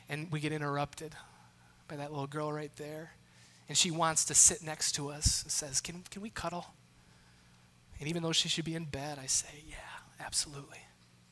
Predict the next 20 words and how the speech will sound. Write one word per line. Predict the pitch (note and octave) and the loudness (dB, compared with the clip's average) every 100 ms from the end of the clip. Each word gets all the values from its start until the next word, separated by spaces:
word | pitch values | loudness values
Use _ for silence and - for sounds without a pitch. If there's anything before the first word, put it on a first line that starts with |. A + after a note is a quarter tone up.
| - - - - - - - - | -20 -20 -20 -20 -20 -12 -8 2
Or | E3+ | 4
I | E3 | 4
love | D#3+ E3+ F3 E3 D3 C#3+ | 4 2 2 0 2 2
when, | C#3 C#3 - | 2 -2 -8
when | D3+ C#3+ C#3+ - - | -6 -6 -8 -14 -10
the | C#3+ | -4
little | F3 D#3+ | 0 2
guy, | C#3+ C3 C3 | 0 -2 -4
Bryson, | C#3 D3 D#3 - C#3 B2+ - - - | 2 4 6 4 4 -6 -18 -14 -4
comes | F3 E3 C#3 | -2 0 0
up | D#3+ D3 - | 2 0 -4
and | C3+ | -2
says, | - C#3 C3 C3 - - - - - - - - - | -2 -2 -4 -2 -2 -6 -16 -20 -20 -20 -20 -14 -6
"Can | F#3+ | -4
you | |
read | G#3 G3+ | -2 -2
me | G3 | -2
a | E3 | 2
Bible | E3+ F3+ F3 | 4 4 4
story?" | D3 - C3+ B2 B2 | 2 2 -2 -10 -14